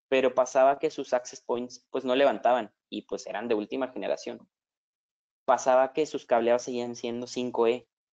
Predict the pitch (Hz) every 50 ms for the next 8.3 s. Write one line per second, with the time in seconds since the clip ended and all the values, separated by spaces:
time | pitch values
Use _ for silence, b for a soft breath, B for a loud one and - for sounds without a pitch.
0 | _ _ _ _ _ _ - - - 110 107 107 120 113 - - - _ _ _
1 | _ _ _ _ _ - 147 135 143 139 135 - 131 120 120 120 120 - 123 127
2 | 135 143 139 - - 113 113 117 107 110 113 - - 123 131 - - 123 120 123
3 | 135 131 - - - - 117 117 - 143 139 135 123 117 107 - - - 107 104
4 | 104 104 101 - _ - 110 107 104 104 101 - - 104 101 98 98 98 - -
5 | 104 104 107 - - 147 - - _ - 120 120 127 123 - 139 135 127 - -
6 | _ 113 110 110 107 107 104 104 107 - - 131 127 117 107 - 107 104 104 113
7 | 120 123 113 104 98 95 95 104 113 113 104 87 - - 98 95 - - 101 -
8 | 107 110 - - _ _